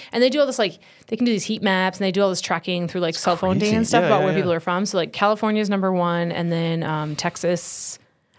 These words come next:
Speaker 1: and then Wyoming.
Speaker 2: I, I'm not surprised given the license plates. And I saw a Virginia <laughs> one yesterday.
Speaker 1: Yeah.
Speaker 2: 'Cause I was, lived in Virginia for a long
Speaker 1: Yeah.
Speaker 2: time. And I was like, "That looks like a Virginia plate." And the guy was driving, like,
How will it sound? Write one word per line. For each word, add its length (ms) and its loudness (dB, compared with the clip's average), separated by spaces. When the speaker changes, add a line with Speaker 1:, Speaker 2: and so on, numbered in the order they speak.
Speaker 1:
and 120 -6
then 120 -2
Wyoming. 400 -4
Speaker 2:
I, 160 6
I'm 140 4
not 220 4
surprised 540 2
given 360 0
the 200 2
license 520 -2
plates. 520 -8
And 120 4
I 60 6
saw 220 4
a 20 2
Virginia 480 0
<laughs> 140 0
one 260 -6
yesterday. 600 -2
Speaker 1:
Yeah. 180 0
Speaker 2:
'Cause 140 2
I 120 6
was, 160 -2
lived 280 -2
in 60 -4
Virginia 360 -6
for 120 -8
a 20 -2
long 100 0
Speaker 1:
Yeah. 60 -2
Speaker 2:
time. 200 -6
And 80 0
I 20 6
was 80 2
like, 120 0
"That 120 -4
looks 160 -6
like 120 -8
a 40 -10
Virginia 400 -6
plate." 320 -4
And 120 2
the 40 4
guy 200 4
was 120 -4
driving, 300 -4
like, 180 -12